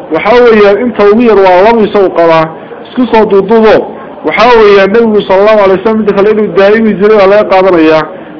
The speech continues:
دائم كان في السنة ليس ديدره. لأن فعل في سواج النبي ما تصيه. كتاب في السنة صلى الله عليه وسلم يجري كلامات. رحمه الله تعالى صفحة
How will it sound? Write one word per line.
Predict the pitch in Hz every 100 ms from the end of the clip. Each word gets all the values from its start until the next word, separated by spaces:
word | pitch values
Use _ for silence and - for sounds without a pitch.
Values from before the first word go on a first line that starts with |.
| 160
دائم | 185 202
كان | 196 240 220
في | 202
السنة | 185 185 208 220
ليس | 196 175 196
ديدره. | 165 165 156 160 156 - - 151
لأن | 196 220
فعل | 220 240 220 196
في | 220 -
سواج | 208 220
النبي | 202 196 208 190 190
ما |
تصيه. | 190 170 - 165 160 160 - -
كتاب | 170 233 214
في | 208
السنة | 214 190 - 220 196 165
صلى | 185
الله | 214
عليه | 202 185
وسلم | 180 220 220 190
يجري | 170 202
كلامات. | 175 180 208 214 - - - - - 151
رحمه | 175 214 202
الله | 190 180
تعالى | 185 196 190
صفحة | 175 175 175 208